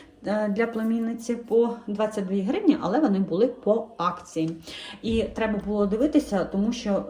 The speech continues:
дуже багато з таких бомбочок були відкриті. Ну, тр-, трішки так, з-, ну, коротше, відкриті були.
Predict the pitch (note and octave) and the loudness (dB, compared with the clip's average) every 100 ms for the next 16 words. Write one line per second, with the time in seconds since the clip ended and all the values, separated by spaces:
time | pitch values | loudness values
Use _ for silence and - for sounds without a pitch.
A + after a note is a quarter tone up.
0 | F#3+ G#3+ G3+ F3 F3 G#3 - - - - | -4 -4 -4 -4 -2 -2 -2 -6 -10 -10
1 | E3 G#3+ C#4 B3 G3 E3 E3 A3 A#3+ - | -4 4 4 4 0 -6 -2 0 0 -2
2 | E3+ A3 - - E3+ D#3+ D3 D3+ - - | -4 -4 -6 -8 -8 -8 -8 -8 -10 -4
3 | C4 B3 - - F3 - G#3 A3 - G3 | 0 0 -4 -8 -14 -6 -6 -4 -4 -4
4 | F#3 - - F#3 F#3+ D#3+ F3+ E3+ E3+ F#3 | -4 -6 -16 -18 -14 -10 -10 -10 -8 -2
5 | A#3+ D#3 - - - D4 - - - - | 0 -2 -4 -16 -12 -10 -8 -10 -12 0
6 | - C#4+ - B3 - D#3 - - E3+ | 6 6 6 2 2 -6 -6 -8 -8